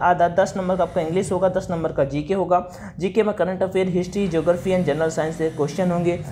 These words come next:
अब यहाँ पे इस वाले सेक्शन पे आप ज़्यादा फोकस नहीं भी करोगे तो भी चलेगा, लेकिन आप ऊपर वाले भी सेक्शन पे अच्छा, अच्छा दि-, सा दिमाग लगा के सॉल्व करने की तैयारी करते हो तो definitely आप अच्छा स्कोर कर पाओगे। पेपर में नेगेटिव मार्किंग है आपका, पॉइंट टू फ़ाइव का नेगेटिव मार्किंग काटा जाएगा, हर चार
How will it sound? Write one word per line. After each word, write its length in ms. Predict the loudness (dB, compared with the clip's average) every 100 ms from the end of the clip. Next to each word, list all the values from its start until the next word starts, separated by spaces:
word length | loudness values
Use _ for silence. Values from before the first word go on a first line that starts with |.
| -10 -2
अब 120 | 0
यहाँ 240 | 2 2 2
पे 100 | 0
इस 140 | 2
वाले 180 | 2 2
सेक्शन 360 | -2 -4 -2
पे 60 | 0
आप 80 | 2
ज़्यादा 280 | 4 4 4
फोकस 340 | 2 0 0
नहीं 180 | 0 -2
भी 120 | 0
करोगे 280 | 2 2 2
तो 180 | 0 0
भी 120 | 0
चलेगा, 320 | -2 -2 0
लेकिन 220 | 0 2
आप 140 | 0 0
ऊपर 220 | 0 4
वाले 200 | 4 2
भी 60 | 0
सेक्शन 360 | -4 -4 -4
पे 120 | 0
अच्छा, 220 | 0 0 -2
अच्छा 220 | -2 -6
दि-, 260 | -4 -6
सा 180 | -2 0
दिमाग 340 | 2 0 -2 0
लगा 200 | 2 2
के 140 | 0 -6 -10 -16 -14 0
सॉल्व 180 | 2 4
करने 220 | 2 0
की 100 | 0
तैयारी 280 | 2 2 2
करते 280 | 0 -2 0
हो 60 | -2
तो 80 | -2
definitely 480 | -4 -4 -4 0
आप 140 | 0 0
अच्छा 220 | -2 -4
स्कोर 240 | -2 0
कर 160 | 2 2
पाओगे। 320 | 2 -2 -2 -6 -8 -12 -2
पेपर 260 | 2 4 4
में 100 | 2
नेगेटिव 360 | 0 0 0
मार्किंग 320 | 0 0 -2 0
है 120 | 0
आपका, 200 | 0 0
पॉइंट 280 | 0 -2 -2
टू 100 | 0
फ़ाइव 240 | 0 0
का 80 | -2
नेगेटिव 360 | -2 -2 -2 -2
मार्किंग 280 | -2 -2 2
काटा 240 | 2 2
जाएगा, 380 | 2 2 2 -4 -10 -8
हर 80 | -4
चार 280 | 2 2 2